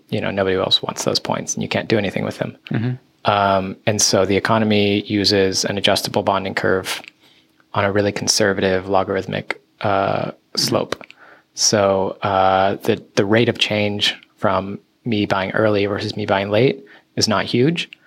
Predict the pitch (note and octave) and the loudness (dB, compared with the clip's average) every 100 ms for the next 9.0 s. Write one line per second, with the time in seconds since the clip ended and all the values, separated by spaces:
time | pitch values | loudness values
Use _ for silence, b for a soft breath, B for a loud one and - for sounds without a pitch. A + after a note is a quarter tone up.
0 | B _ _ G2+ G2 A2 A2+ A2+ A2 G#2+ | B _ _ -2 0 0 0 0 0 -2
1 | - G2+ G2 - _ _ _ _ G#2 G2 | 0 0 0 -6 _ _ _ _ 0 2
2 | G2 G2 - - A#2 A#2 A2 G#2+ G#2 - | 0 -2 -6 -4 -2 -2 -2 -4 -2 -2
3 | - _ _ _ - B2+ B2+ A#2+ A#2 A#2+ | -4 _ _ _ -2 2 2 2 2 0
4 | B2 C3 C3 B2+ - A2+ - C3 D3 - | 2 0 2 0 -2 -4 0 0 -2 -10
5 | - C3+ B2+ B2 B2 A#2+ B2 C3+ C3 - | -8 -6 -2 -2 -2 -2 -2 -2 -2 -6
6 | - - - D#3 C3 B2+ G#2 C3+ A2 G#2 | -10 -2 0 2 2 2 2 0 -2 -6
7 | - C3 B2 B2+ A#2 A2+ - A2+ G#2+ G2+ | -8 -4 0 2 2 0 0 0 2 0
8 | G2+ B2 B2+ C3+ C3+ A#2 - A2+ A2 | -2 0 0 0 0 0 2 2 0